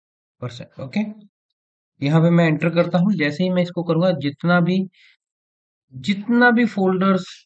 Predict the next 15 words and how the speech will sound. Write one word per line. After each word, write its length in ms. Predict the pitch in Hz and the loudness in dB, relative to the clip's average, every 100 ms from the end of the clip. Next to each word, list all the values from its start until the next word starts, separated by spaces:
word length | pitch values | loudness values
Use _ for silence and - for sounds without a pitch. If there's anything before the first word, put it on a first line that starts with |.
| - | -6
मैंने 360 | 165 170 175 175 170 | -2 2 2 2 -2
unnecessary 640 | 180 180 175 170 160 165 | -2 -2 -2 -2 -2 2
use 220 | 160 160 | 2 0
किया, 160 | 165 160 | 0 0
जो 120 | 160 160 | -2 -4
चैच 340 | 147 143 143 | -2 -2 -4
भरी 180 | 127 139 | -6 -2
हुई, 100 | 143 | -2
इसको 240 | 143 - 135 | -2 -8 -6
control 500 | 139 131 160 165 175 - 147 | -6 -2 0 2 0 -4 -6
all 200 | 143 151 | -4 -2
करके 220 | 151 147 | -4 -6
select 320 | 143 156 160 | -6 -6 -4
करता 300 | 165 160 165 | -6 -4 -2
हूँ 260 | 160 208 | 0 0